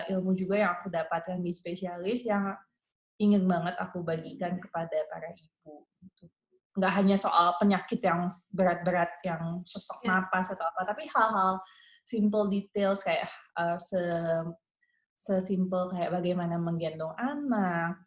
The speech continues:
Speaker 1: kapan tummy time dimulai, itu kan sesuatu yang penting dan lebih ke prevention. Jadi nggak fokus jadi spesialis anak tuh mengobati, mengobati, mengobati, tapi bagaimana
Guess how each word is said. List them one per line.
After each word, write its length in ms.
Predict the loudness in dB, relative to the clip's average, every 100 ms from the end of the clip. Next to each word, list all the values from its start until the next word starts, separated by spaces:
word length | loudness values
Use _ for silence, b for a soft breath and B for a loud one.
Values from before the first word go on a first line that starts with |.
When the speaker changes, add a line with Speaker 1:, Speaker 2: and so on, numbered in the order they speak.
| _
Speaker 1:
kapan 320 | -8 -4 -4 -4
tummy 240 | -2 -2 -4
time 220 | -4 -4 -2
dimulai, 920 | -2 -2 -2 0 0 0 -2 -4 -6
itu 60 | -10
kan 160 | -4 -2
sesuatu 420 | -2 -6 -6 -4 -2
yang 360 | 0 0 -4 -6 -4
penting 580 | -4 -4 -4 -2 -4 -6 -4
dan 160 | 0 0
lebih 200 | 0 0
ke 80 | -2 -4 -8 -2
prevention. 720 | -2 0 2 2 2 0 -4 -12 _ _ -4
Jadi 220 | -2 0
nggak 140 | -2 -6 -8
fokus 580 | -8 -6 -8 -8 -10 -14 -6
jadi 160 | -4
spesialis 440 | -2 -2 0 0 0
anak 260 | -2 -2 -4
tuh 80 | 0
mengobati, 420 | 0 2 0 0 -2
mengobati, 420 | -2 -2 -4 -4
mengobati, 500 | -4 -4 -4 -2 -2 -2
tapi 160 | -4 -2
bagaimana 480 | -2 -4 -6 -4